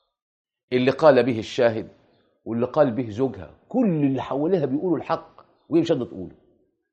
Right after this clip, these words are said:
هو ده الشح. الشح يخليك تبخل بكلمة الحق. تبخل بأي شيء، فنعوذ بالله من الشح. احذروا الشح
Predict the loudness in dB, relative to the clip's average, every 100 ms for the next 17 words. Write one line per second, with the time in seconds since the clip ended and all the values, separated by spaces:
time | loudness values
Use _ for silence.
0 | -4 -2 -2 -4 -14 -20 _ _ _ _
1 | _ _ _ _ _ _ _ -12 -8 -8
2 | -8 -8 -8 -8 -14 -14 -14 -12 -14 -6
3 | -6 -6 -14 _ _ _ -18 -8 -2 -2
4 | -2 -6 -14 -18 _ _ -20 _ _ _
5 | _ _ _ _ _ _ _ _ _ _
6 | -4 -4 -4 -4 -4 -6 -16 _ -8 -4
7 | -2 -4 -10 -16 _ _ _ _ _ _
8 | _ _ _ -18 -8 -4 -4 -4 -8 -10
9 | -10 -16 -18 -20 -20 -20 _ _ -20 -12
10 | -4 -4 -4 -4 -8 -8 -16